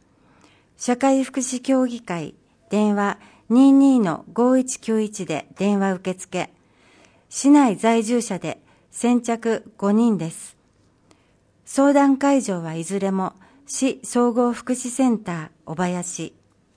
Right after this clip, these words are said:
不用品リサイクル。毎週月曜日、水曜日の午前九時三十分から正午に、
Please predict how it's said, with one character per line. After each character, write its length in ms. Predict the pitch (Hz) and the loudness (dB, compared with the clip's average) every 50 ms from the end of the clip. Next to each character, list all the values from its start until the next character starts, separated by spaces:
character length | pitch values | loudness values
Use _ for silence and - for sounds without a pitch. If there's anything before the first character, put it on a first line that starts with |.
| _ _ _ _ _ _ _ _ _ _ _ _ _ _ _ _ - _ _ _ _ _ _ _ _ _ _ _ _ _ | _ _ _ _ _ _ _ _ _ _ _ _ _ _ _ _ -20 _ _ _ _ _ _ _ _ _ _ _ _ _
不 100 | - 277 | 2 4
用 200 | 285 294 294 294 | 4 6 4 4
品 260 | 285 285 294 285 285 | 4 4 4 6 6
リ 120 | 269 269 262 | 4 2 2
サ 180 | - 294 285 | 0 0 0
イ 80 | 269 262 | 0 -2
ク 140 | - 196 175 | -6 -12 -12
ル。 180 | 170 156 - _ _ _ _ _ _ _ _ _ _ _ _ _ _ _ _ | -12 -14 -16 _ _ _ _ _ _ _ _ _ _ _ _ _ _ _ _
毎 240 | 233 254 277 277 277 | 2 4 6 4 4
週 260 | 277 277 285 285 277 | 2 0 0 -2 0
月 280 | 226 254 247 254 - 277 | 0 0 -2 0 -2 0
曜 240 | 285 294 277 254 - | 2 2 2 2 0
日、 220 | 185 160 - - _ _ _ | -2 -8 -8 -10 _ _ _
水 360 | - - - 262 277 269 269 | -10 -4 0 2 2 2 4
曜 200 | 285 294 285 269 | 4 4 4 4
日 120 | 208 196 | 2 0
の 220 | 180 180 170 175 - - - - _ _ _ | -2 -2 -4 -6 -10 -12 -20 -20 _ _ _
午 140 | - 262 277 | 2 2 4
前 200 | 262 294 269 226 | 4 4 2 2
九 160 | 220 - 269 240 | 2 0 0 0
時 140 | 233 233 | 0 -2
三 240 | 214 - 247 254 254 | 0 2 4 4 4
十 140 | 233 269 277 | 4 2 -2
分 280 | 269 269 226 214 196 - | -2 -2 -4 -4 -4 -4
か 140 | - 170 | -4 -6
ら 100 | 156 170 | -6 -6
正 260 | 175 - 240 240 233 208 | -4 -2 0 0 0 0
午 120 | 185 175 | -2 -2
に、 220 | 165 165 160 - | -4 -4 -6 -8